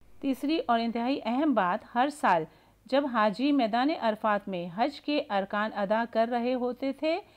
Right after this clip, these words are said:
तब हरम में गिलाफ काबा की तब्दीली की जाती थी, मगर अब पिछले साल से ये रस्म यकम मुहर्रम को की जा रही है।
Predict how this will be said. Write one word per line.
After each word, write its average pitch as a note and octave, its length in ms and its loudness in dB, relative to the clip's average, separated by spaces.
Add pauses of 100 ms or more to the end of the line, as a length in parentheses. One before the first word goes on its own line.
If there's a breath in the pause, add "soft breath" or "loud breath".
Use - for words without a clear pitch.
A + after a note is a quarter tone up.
(360 soft breath)
तब D4+ 200 4
हरम C4 320 2
में C4+ 240 2
गिलाफ A#3+ 340 0
काबा B3+ 340 0
की C4 180 -4
तब्दीली A3+ 540 -4
की B3+ 260 -2
जाती E3+ 340 -2
थी, C#3 240 -10 (500 soft breath)
मगर G3+ 420 2
अब A3+ 320 0
पिछले D#4+ 400 -4
साल G3 380 0
से G3+ 320 -4 (380 soft breath)
ये D4+ 180 2
रस्म A#3+ 460 0
यकम G#3 340 0
मुहर्रम A3 440 2
को C4 140 0
की A#3+ 320 0
जा F#3+ 240 0
रही F3+ 280 0
है। D#3+ 220 -4